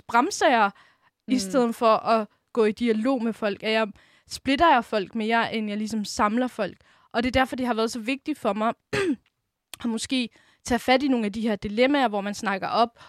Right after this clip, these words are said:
Speaker 1: omkring de ting, der er svære, og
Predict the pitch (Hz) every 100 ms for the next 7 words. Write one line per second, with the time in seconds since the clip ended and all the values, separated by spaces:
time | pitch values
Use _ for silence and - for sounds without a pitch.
0 | - - 214 - 220 - 240 - 254 208
1 | 190 165 180 185 185 _ - - 208 208
2 | 208 214 214 - 190